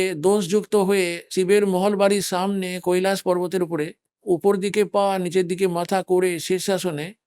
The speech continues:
বারো বছর ধরে তপস্যা করতে থাকলো, হঠযোগ করতে লাগলো ওখানে,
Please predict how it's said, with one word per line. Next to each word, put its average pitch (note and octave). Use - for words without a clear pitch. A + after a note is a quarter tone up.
বারো E3
বছর F#3+
ধরে G3
তপস্যা F#3
করতে F#3
থাকলো, E3+
হঠযোগ F#3
করতে F#3
লাগলো E3+
ওখানে, C3